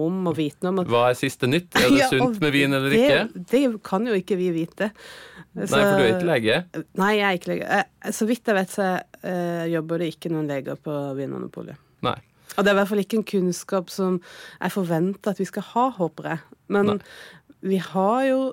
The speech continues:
Speaker 1: snakket med en del, eh, fagpersoner om det da, nettopp fordi at det, det er så mye, og så mye prat og diskusjon i media. En del
Speaker 2: Mm.
Speaker 1: sånn tabloider har som sånn fast gjenganger at det kommer,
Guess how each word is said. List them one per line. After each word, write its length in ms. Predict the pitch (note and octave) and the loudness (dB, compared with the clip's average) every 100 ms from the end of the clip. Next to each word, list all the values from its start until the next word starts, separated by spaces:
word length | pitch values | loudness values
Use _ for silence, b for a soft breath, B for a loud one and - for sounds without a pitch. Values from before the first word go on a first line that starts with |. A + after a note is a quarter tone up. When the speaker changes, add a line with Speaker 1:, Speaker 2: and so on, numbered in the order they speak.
| - | -6
Speaker 1:
snakket 640 | - G#3 - _ - F#3+ F#3+ | -6 -4 -6 _ -2 0 2
med 220 | E3+ E3+ | 0 0
en 100 | E3 | -2
del, 320 | D3+ D3 D3+ | -2 -4 -4
eh, 540 | D3+ D3+ D3+ D3+ D3 D3 E3 _ _ - | -4 -4 -4 -6 -8 -12 -18 _ _ -10
fagpersoner 720 | - D#3 - E3+ F#3 F3+ - | -4 -2 -2 -6 -2 -2 0
om 220 | G3+ D#4+ | 0 2
det 120 | D4+ | 2
da, 100 | F3 D#3 | 2 0
nettopp 320 | E3+ - F3+ | -2 -6 -6
fordi 300 | - E3 D#3+ | -4 -2 -2
at 140 | D#3 - | -4 -4
det, 320 | E3+ D3+ C#3+ - D#3+ | -4 -4 -8 -16 -8
det 100 | E3 | -6
er 20 | |
så 140 | E3 E3 | -6 -6
mye, 460 | D#3 D3 D3 D3 - B B B B B | -4 -4 -6 -8 -10 B B B B B
og 120 | - | -10
så 80 | E3+ | -2
mye 160 | F3 D3+ D3+ _ _ - | 0 -2 -6 _ _ -14
prat 500 | - D#3 D#3+ - - | -4 -2 -2 -4 -6
og 80 | D#3 | -4
diskusjon 480 | E3 - - F3 | -4 -6 -4 -2
i 60 | E3 | 0
media. 880 | D3+ D3 D#3+ F3+ - D#3+ D3+ D3+ D3 D3 _ - | 0 -2 -2 -4 -2 -2 0 -2 -6 -12 _ -4
En 100 | E3 | 0
del 140 | E3+ | 2
Speaker 2:
Mm. 100 | E3+ | 0
Speaker 1:
sånn 60 | D#3+ | -2
tabloider 580 | F#3 E3+ E3 D#3 F3+ F3+ | -2 -2 0 0 0 0
har 160 | D#3 | 0
som 120 | D#3+ D3+ | 0 -4
sånn 140 | C#3+ | -6
fast 520 | - D#3+ E3 - - | -6 -8 -6 -10 -8
gjenganger 640 | G3 E3 D3 C#3+ E3 G3+ D#3+ | -2 0 0 0 2 2 0
at 80 | D#3 | -4
det 140 | E3 | -6
kommer, 580 | E3 D3 C#3+ C#3+ C3+ | -4 -2 -2 -4 -8